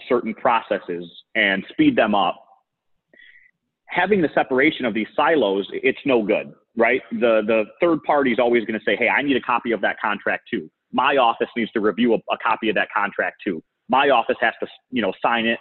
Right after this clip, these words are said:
sign off on, on that contract too." So it's not a shared data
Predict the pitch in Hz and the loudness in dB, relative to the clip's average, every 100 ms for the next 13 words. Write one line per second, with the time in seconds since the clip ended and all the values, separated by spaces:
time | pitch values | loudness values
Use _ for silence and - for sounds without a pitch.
0 | - 127 113 110 110 - 101 95 92 95 | -4 -2 0 0 -2 0 0 0 -4 -4
1 | 104 95 - 101 95 - 85 - 98 71 | -4 -2 -4 -6 -6 -6 -6 -4 -6 -6
2 | _ _ _ 143 139 - 156 202 165 - | _ _ _ 4 4 4 2 4 2 0
3 | - 151 147 147 139 123 _ _ 117 104 | 0 4 4 4 2 -2 _ _ -6 2
4 | 139 127 107 92 | 2 4 2 0